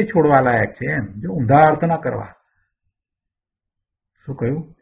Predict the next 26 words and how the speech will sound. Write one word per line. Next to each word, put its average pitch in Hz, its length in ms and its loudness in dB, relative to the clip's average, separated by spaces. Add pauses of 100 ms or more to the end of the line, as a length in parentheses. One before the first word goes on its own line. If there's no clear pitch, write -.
(220)
સાચા 139 480 4
ભાવલિંગી 139 640 2
મુનિરાજને 127 640 2
પણ 160 280 -6
પાંચ 127 280 0
મહાવ્રત 131 480 0
આદિના 123 440 -2
વિકલ્પ 123 380 -6
આવે 160 360 -2
છે, - 160 -14 (720)
પણ 175 260 0
તેમાં 156 540 2
મુનિરાજને 143 680 2
હે 104 280 0
બુદ્ધિ 117 340 -2
હોય 107 180 0
છે. 101 140 -16
શેમાં? 170 420 -6
એવા 147 200 0
વિકલ્પમાં. 95 600 -10 (480)
અને 147 200 2 (360)
તે 156 120 -2 (100)
બંધનું 123 500 2
કારણ 147 480 -2 (540)
જાણે 113 380 0
છે, - 200 -6